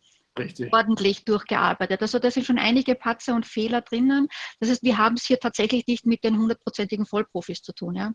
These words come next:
Speaker 2: Das, das, ähm, sage ich jetzt einmal so, weil eben diese, diese Videos, ähm, und noch so einige andere, ähm,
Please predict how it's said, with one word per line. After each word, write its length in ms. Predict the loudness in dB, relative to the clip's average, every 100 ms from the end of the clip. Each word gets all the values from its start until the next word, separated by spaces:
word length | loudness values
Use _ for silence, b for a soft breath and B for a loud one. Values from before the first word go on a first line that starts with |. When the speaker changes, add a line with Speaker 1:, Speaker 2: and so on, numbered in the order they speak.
| -10 _ _ B B B _
Speaker 2:
Das, 300 | -2 -2 -4
das, 320 | -6 -6 -4 -4
ähm, 340 | -2 -2 -4
sage 280 | -2 0 0
ich 80 | -2
jetzt 180 | -2 0
einmal 240 | 2 2
so, 280 | 2 -2 -2 _ _ _ _ _ _ _ -20 -20 -8
weil 540 | 0 2 4 2 0
eben 320 | 0 2 2 0
diese, 240 | -2 -2
diese 320 | -4 -2 -2
Videos, 640 | -2 -2 -2 0 -2 -6 -14 B B B B
ähm, 560 | 0 2 2 2 0 0
und 280 | 0 0 2
noch 140 | 0
so 120 | 2
einige 360 | 2 4 2 2
andere, 480 | 2 2 2 2 2
ähm, 320 | 0 -4 -6